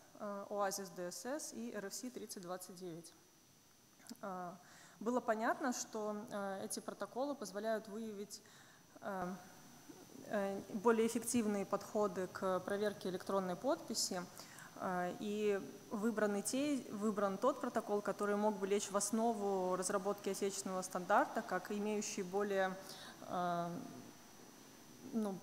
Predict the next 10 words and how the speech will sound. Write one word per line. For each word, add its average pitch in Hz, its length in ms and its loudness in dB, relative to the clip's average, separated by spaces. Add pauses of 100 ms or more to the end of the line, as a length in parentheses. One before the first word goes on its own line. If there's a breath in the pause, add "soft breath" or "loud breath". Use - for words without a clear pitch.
(220)
э, 190 220 0
более 202 240 0
подходящие 202 520 0
технические 196 520 -4
характеристики. - 800 -6 (800 loud breath)
Однако 233 400 4
использование, 208 1120 2
э, 202 160 4
сервиса 202 440 2
проверки 196 680 0